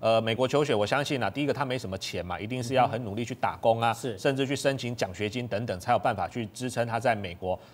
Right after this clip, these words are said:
Speaker 1: 这样子的一个高的一个消费跟学费哈。所以其实他可以看得出来，他能从这样刻苦的环境里面成长，
Speaker 2: 嗯。
Speaker 1: 应该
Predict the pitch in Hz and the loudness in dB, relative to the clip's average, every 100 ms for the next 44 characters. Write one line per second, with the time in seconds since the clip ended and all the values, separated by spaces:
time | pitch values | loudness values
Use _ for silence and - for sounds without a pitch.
0 | - 147 120 - 117 113 110 - 123 107 | 0 2 2 0 0 2 0 4 4 4
1 | 104 104 - 110 110 101 104 - 87 - | 0 -2 2 2 2 -4 -6 -8 -8 -4
2 | 110 92 85 175 139 131 143 - - - | -2 -2 0 0 2 2 2 0 -4 4
3 | 165 160 - - 143 - 139 113 135 120 | 4 4 -2 0 0 2 0 0 4 6
4 | 98 - - 165 156 131 123 131 170 - | 4 -2 -2 0 2 0 -2 0 0 2
5 | 170 107 123 107 113 135 95 127 113 113 | -2 0 -2 0 0 -2 -2 -2 0 -2
6 | 127 92 113 127 127 | 0 -2 -2 2 2